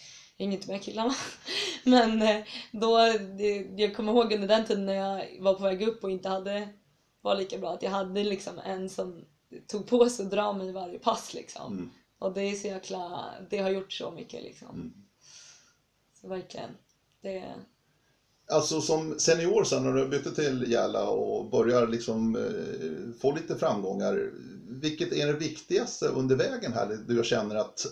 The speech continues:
Speaker 2: okej, det här var, det här var viktigt liksom för min fortsatta satsning.
Speaker 1: Mm.
Speaker 2: Är det
Speaker 1: Eh.
Speaker 2: någon sån där grej du kommer ihåg liksom som känns, "Ja, det här var viktigt.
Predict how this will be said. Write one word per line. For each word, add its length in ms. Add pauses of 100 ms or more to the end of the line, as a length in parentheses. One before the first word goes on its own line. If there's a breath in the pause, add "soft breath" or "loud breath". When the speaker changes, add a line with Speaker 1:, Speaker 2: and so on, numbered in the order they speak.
Speaker 2:
okej, 320
det 80
här 160
var, 200
det 80
här 100
var 80
viktigt 360
liksom 260
för 200
min 220
fortsatta 360
satsning. 640 (360)
Speaker 1:
Mm. 400 (520 loud breath)
Speaker 2:
Är 80
det 180
Speaker 1:
Eh. 60
Speaker 2:
någon 180
sån 120
där 180
grej 320
du 340
kommer 220
ihåg 260
liksom 200
som 260
känns, 400
"Ja, 140
det 100
här 160
var 160
viktigt. 540